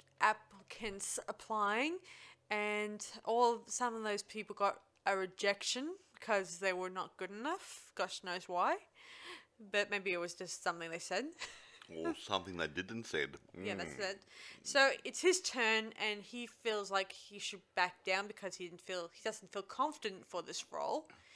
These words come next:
Speaker 1: 'cause
Speaker 2: Mm.
Speaker 1: all the, um, other applicants got rejected and feel a little let down they didn't get the role.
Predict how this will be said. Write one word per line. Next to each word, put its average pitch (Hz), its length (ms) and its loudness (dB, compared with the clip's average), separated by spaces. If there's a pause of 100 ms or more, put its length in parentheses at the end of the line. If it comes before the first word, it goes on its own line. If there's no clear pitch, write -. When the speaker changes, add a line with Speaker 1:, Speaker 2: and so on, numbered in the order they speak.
(140)
Speaker 1:
'cause 92 640 0
Speaker 2:
Mm. 60 120 -16 (420)
Speaker 1:
all 202 200 -4
the, 185 160 -2
um, 180 160 0
other 185 220 2
applicants - 640 -4
got 202 240 2
rejected 190 640 -2
and 175 220 -8
feel 180 380 -4 (420)
a 220 60 0
little 214 300 0
let 170 260 0
down 202 320 4
they 180 140 -4
didn't 185 140 -8
get 185 180 -4
the 190 80 -6
role. 196 480 2